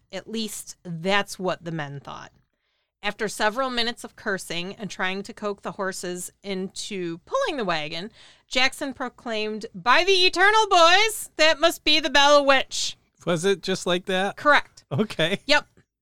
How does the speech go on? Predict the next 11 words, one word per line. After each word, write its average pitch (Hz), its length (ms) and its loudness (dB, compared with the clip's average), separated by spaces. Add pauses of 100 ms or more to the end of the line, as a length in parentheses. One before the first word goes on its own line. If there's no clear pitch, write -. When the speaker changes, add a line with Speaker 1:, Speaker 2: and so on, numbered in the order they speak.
(600)
Speaker 1:
That's 262 180 0
exactly 214 640 -2
what 185 140 -2
he 170 60 -4
sounds 170 440 -10
like. 156 280 -16
Speaker 2:
End 123 240 -2
quote. 107 400 -4 (160)
Speaker 1:
Yes. - 600 -8 (280)
Speaker 2:
<laughs> - 240 0
Speaker 1:
Then, 269 600 2